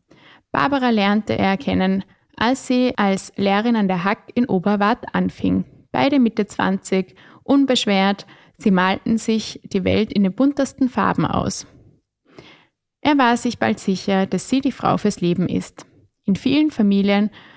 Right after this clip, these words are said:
war es seinerzeit üblich, dass junge Paare ins Elternhaus zogen. So auch bei ihnen. In Altschleining wurde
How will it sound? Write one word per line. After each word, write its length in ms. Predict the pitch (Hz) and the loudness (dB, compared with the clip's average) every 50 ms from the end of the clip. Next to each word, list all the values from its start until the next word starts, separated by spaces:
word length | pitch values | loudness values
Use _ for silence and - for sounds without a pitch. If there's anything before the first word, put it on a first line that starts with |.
| - _ _ _ | -20 _ _ _
war 160 | 214 202 - | 0 0 0
es 220 | - 202 - - - | 0 -2 -4 -6 -10
seinerzeit 600 | - - 247 262 269 269 240 - - 190 190 - - | -2 0 2 2 4 2 2 0 -2 -2 -2 -2 -2
üblich, 560 | - 190 160 - 190 190 233 240 - - - - | -2 -2 -2 0 0 0 0 -2 -4 -10 -8 -4
dass 200 | - 185 - - | -4 -4 0 0
junge 280 | 262 285 302 311 285 | 2 2 2 2 0
Paare 360 | - - 208 196 196 190 202 | 0 -2 -2 0 0 2 2
ins 140 | 202 208 - | 0 0 0
Elternhaus 600 | - - 190 180 - - 190 170 - - 190 - | 0 -2 -2 -2 -2 -2 -2 -2 -2 -4 -6 -8
zogen. 400 | - - 180 175 - 165 165 185 - - _ _ _ _ _ _ _ | -6 -4 -4 -2 -2 -2 -2 -2 -4 -8 _ _ _ _ _ _ _
So 260 | - - 226 233 - | -4 0 0 2 2
auch 200 | - 285 285 - | 2 0 0 0
bei 120 | - 311 | -2 -2
ihnen. 440 | - - 220 196 180 180 190 196 180 - _ _ _ - - - _ | 0 2 2 2 2 0 -2 -6 -8 -10 _ _ _ -20 -20 -20 _
In 220 | - - 190 - - | -6 -4 -4 -2 0
Altschleining 720 | 254 294 311 - - - 214 202 202 214 220 220 220 202 | 0 0 -2 -2 -2 0 0 2 2 2 2 2 2 2
wurde 360 | 190 196 190 202 202 202 - | 2 2 2 2 2 0 0